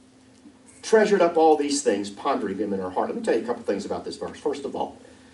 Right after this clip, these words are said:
where it says, "But Mary," and then it says, "treasured."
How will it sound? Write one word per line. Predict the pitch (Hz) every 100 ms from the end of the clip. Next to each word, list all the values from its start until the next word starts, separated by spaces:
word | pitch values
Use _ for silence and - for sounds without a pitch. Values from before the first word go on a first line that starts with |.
| - - -
where | 127
it |
says, | 117
"But | - 120 113
Mary," | 123 139 156 165 - - - - - _ -
and | 110
then | 117
it | -
says, | 135 -
"treasured." | - - 151 143 - 175 190